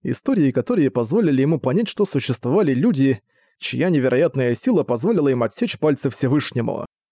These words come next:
По ним можно судить о силе самого темного владыки и того, кому удалось его повергнуть. Предтеча бесконечного клана, которого опасается даже старший брат,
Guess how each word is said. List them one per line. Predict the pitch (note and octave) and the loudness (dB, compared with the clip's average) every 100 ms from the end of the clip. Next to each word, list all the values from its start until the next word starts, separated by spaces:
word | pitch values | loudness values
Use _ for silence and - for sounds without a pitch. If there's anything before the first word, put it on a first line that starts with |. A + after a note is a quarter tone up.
| _ _ _ _ | _ _ _ _
По | - B2 | -4 -2
ним | E3 | 0
можно | D3+ D#3+ C3+ | 2 0 0
судить | B2+ A#2+ C3 F#3+ | -2 -4 -2 0
о | B2+ | -2
силе | - G#3 C#3+ | 0 0 0
самого | B2+ C3 D#3 E3 | -2 -2 0 0
темного | D#3 D3 C#3 | 0 2 2
владыки | A#2+ B2 A3+ - C#3+ - _ _ _ _ | 2 0 0 0 0 0 _ _ _ _
и | - B2 | -2 0
того, | C3+ D#3+ G#3+ | 2 2 2
кому | D#3+ D#3+ D#3+ | 0 0 2
удалось | C#3+ F3 E3 | 2 2 2
его | C#3+ D3 | 0 0
повергнуть. | C#3+ B2+ D3 - A2+ - - - _ _ _ _ _ _ - | 0 2 0 -2 -8 -12 -16 -18 _ _ _ _ _ _ -2
Предтеча | B2+ B2 D#3 D3 | 0 2 0 0
бесконечного | C#3 C3+ C#3+ C#3+ - B2 | -2 -2 -2 -2 -2 -2
клана, | B2+ C3 E3+ D#3 D3 - _ _ - | 0 0 2 2 0 -2 _ _ -6
которого | B2 G3+ G#3 E3 | -2 2 2 2
опасается | D3+ C3+ - G3 C#3 | 2 0 2 2 2
даже | C#3+ C3 | 0 0
старший | B2 D#3+ E3 C#3+ | 0 -2 -2 -2
брат, | B2 F3 - - | 0 0 0 -6